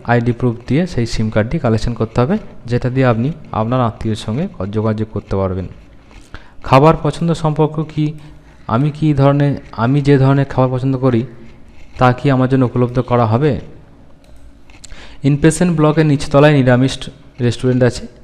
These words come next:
আর আপনি যদি আমিষ খাবার খেতে চান, সেক্ষেত্রে আপনাকে বাইরে হোটেল থেকে আপনাকে অর্ডার দিয়ে সেটা আনিয়ে নিতে হবে। আমার জন্য প্রার্থনা করার বিকল্প কি আছে? ইনপেশেন্ট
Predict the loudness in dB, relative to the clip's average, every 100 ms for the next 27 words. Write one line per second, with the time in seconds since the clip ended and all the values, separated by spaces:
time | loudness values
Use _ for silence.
0 | -20 -20 -10 0 2 2 2 2 2 4
1 | 2 2 -2 2 2 4 0 -2 -2 -2
2 | -2 -4 0 -2 0 -2 0 0 0 -2
3 | -2 -2 -2 -2 -4 -4 -4 -4 -4 0
4 | 0 0 -2 -2 -4 -6 -8 -18 -20 -20
5 | -10 0 4 4 2 2 0 -2 -6 -10
6 | -18 -20 -20 -20 -20 -20 -20 -20 -20 -20
7 | -20 -4 0 4 4 2 -2 0 0 0
8 | 2 2 0 -2 0 2 2 2 0 -2
9 | -2 -6 -2 -2 -2 -6 -8 -16 -20 -20
10 | -20 -20 -20 -2 0 2 0 2 0